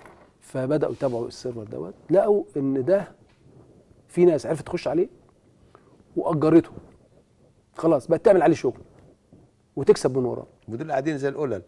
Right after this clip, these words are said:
Speaker 1: وهم دول بقى مش، ما هم مش متخصصين. ما هي دي
Speaker 2: آه.
Speaker 1: النقطه اللي انا مهم ان انا ناسرها يعني في هذا الحوار، ان احط قوانين واحط قرارات واحط جزاءات، وبعدين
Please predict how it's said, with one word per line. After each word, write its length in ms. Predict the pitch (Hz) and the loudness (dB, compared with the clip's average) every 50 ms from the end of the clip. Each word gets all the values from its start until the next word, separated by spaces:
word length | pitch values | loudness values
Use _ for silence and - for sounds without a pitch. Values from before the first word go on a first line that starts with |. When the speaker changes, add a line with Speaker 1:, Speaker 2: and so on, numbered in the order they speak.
| - 156 | -4 0
Speaker 1:
وهم 220 | 151 175 202 202 | 2 4 4 4
دول 160 | 185 226 220 | 4 2 2
بقى 100 | 277 226 | -2 -4
مش، 220 | 202 - - - 202 | -6 -8 -6 -4 -4
ما 240 | 196 190 170 156 | -4 -2 -4 -4
هم 40 | 156 | -6
مش 160 | 180 160 - | -6 -6 -8
متخصصين. 520 | 185 - - - 175 185 165 - 247 262 247 - | -8 -8 -8 -10 -10 -10 -8 -8 -8 -8 -8 -4
ما 100 | 156 135 | 0 4
هي 100 | 160 196 | 4 6
دي 80 | 190 208 | 6 6
Speaker 2:
آه. 40 | |
Speaker 1:
النقطه 180 | 196 233 202 185 | 4 4 4 4
اللي 100 | 180 190 | 4 2
انا 100 | 196 185 | 4 2
مهم 220 | 156 143 185 185 | 2 2 0 0
ان 140 | 165 156 151 | 0 0 0
انا 100 | 156 170 175 165 151 | 0 0 0 0 0
ناسرها 460 | 151 135 - - - 165 139 123 127 127 | -2 -6 -8 -4 -4 -4 -4 -4 -6 -10
يعني 260 | 110 92 107 135 131 | -10 -10 -12 -12 -12
في 100 | - 113 | -12 -10
هذا 180 | 117 117 120 | -8 -8 -8
الحوار، 360 | 98 - - 107 113 123 156 - - _ _ - 104 101 - - - - - _ _ _ _ _ - - | -8 -8 -10 -6 -4 -4 -4 -4 -8 _ _ -20 -20 -20 -20 -20 -20 -20 -20 _ _ _ _ _ -8 -6
ان 460 | 143 127 131 139 139 135 135 139 143 - _ _ _ _ - - | -4 -2 -2 -2 -2 -2 -4 -4 -8 -10 _ _ _ _ -12 -4
احط 260 | - 208 233 - - | 0 0 0 -2 -2
قوانين 500 | - - 139 131 131 135 151 185 240 - _ _ _ _ _ _ _ _ _ _ _ _ _ _ _ - _ - | -2 0 2 2 2 2 0 0 -2 -4 _ _ _ _ _ _ _ _ _ _ _ _ _ _ _ -20 _ -10
واحط 360 | - - - 165 175 - - | -8 -8 -6 -8 -8 -10 -14
قرارات 580 | - - 123 123 113 117 135 139 165 - _ - _ _ _ _ _ - - | -18 -14 -12 -12 -8 -6 -6 -6 -8 -8 _ -20 _ _ _ _ _ -20 -16
واحط 300 | - - - 160 - 139 | -14 -12 -10 -6 -6 -4
جزاءات، 520 | 120 117 107 117 - 156 160 160 - - - _ _ _ _ _ _ _ _ _ _ _ - | -6 -4 -6 -6 -8 -8 -8 -10 -12 -20 -20 _ _ _ _ _ _ _ _ _ _ _ -16
وبعدين 540 | - 131 113 113 123 135 151 151 151 151 151 | -12 -8 -6 -6 -4 -2 0 0 2 0 -2